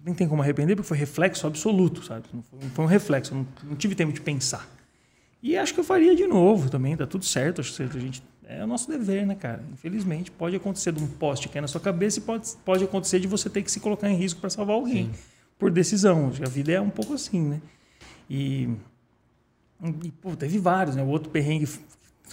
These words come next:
Speaker 1: puta perrengue da internet, que a gente contou, é que a gente chegou na cidade mais ao sul da América, que é Ushuaia, que é uma ilha da Argentina, que você tem que passar pelo Chile.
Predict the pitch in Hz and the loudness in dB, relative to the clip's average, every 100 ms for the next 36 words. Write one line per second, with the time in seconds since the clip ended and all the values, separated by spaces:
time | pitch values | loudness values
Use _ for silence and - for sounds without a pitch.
0 | - - - - 185 160 143 147 135 135 | -20 -20 -16 -2 0 0 -2 0 0 0
1 | 135 135 135 143 135 160 165 - - _ | 0 -2 0 2 2 0 -4 -12 -20 _
2 | _ _ - 113 120 - 143 131 135 160 | _ _ -8 -4 -4 -4 -4 -2 2 2
3 | 175 147 139 - 139 156 147 - 143 135 | 2 0 -2 -2 2 2 2 0 2 2
4 | 135 135 131 - 139 139 170 165 143 - | 2 0 -4 -10 -4 0 2 2 0 0
5 | 202 170 139 139 175 175 143 139 131 - | 4 4 4 2 0 -2 -6 -2 -2 -2
6 | 147 127 135 175 - - _ _ _ - | 2 4 2 0 -6 -20 _ _ _ -8
7 | 127 127 123 117 127 180 180 143 120 - | -4 -2 0 0 2 4 4 2 0 -12
8 | - 131 127 139 135 175 202 226 220 190 | -12 -4 -2 -2 0 4 6 6 2 0
9 | 190 190 175 185 202 208 - 208 175 131 | 0 0 0 0 0 -2 0 2 2 2